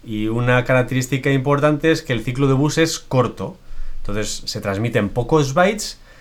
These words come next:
pero eso, al mismo tiempo. Entonces, para controlar un actuador, pues para recibir la señal de un sensor, entonces, pues bueno, que tengáis claro que la transmisión de estos datos es cíclica y tiempo corto.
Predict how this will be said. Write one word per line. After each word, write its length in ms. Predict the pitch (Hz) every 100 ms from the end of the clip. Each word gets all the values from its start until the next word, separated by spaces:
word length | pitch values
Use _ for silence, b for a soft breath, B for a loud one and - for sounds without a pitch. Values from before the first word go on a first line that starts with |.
| b b b -
pero 1000 | - 113 107 110 107 107 104 104 101 87
eso, 360 | - 123 110 -
al 180 | 104 110
mismo 340 | 123 123 113
tiempo. 440 | 104 135 127 85 - -
Entonces, 320 | 98 104 101
para 160 | - 95
controlar 480 | 98 92 98 104 101 113
un 160 | 110
actuador, 500 | 104 - 143 196 208
pues 160 | - 104
para 160 | 98
recibir 300 | 95 104 101
la 80 | 98
señal 260 | - 104 101
de 60 |
un 60 | 120
sensor, 600 | 151 156 - 196 196 202
entonces, 460 | 107 101 - 113 - -
pues 100 | 80
bueno, 280 | 73 71 - - -
que 60 | -
tengáis 360 | 95 98 98 -
claro 280 | 113 117
que 120 | 113 101
la 160 | 98
transmisión 560 | 101 92 101 - 123 117
de 60 |
estos 200 | 120 127
datos 240 | 123 127 143
es 180 | 160 -
cíclica 680 | - 131 127 127 147 165 -
y 120 | 107
tiempo 300 | - 92 -
corto. 360 | - - -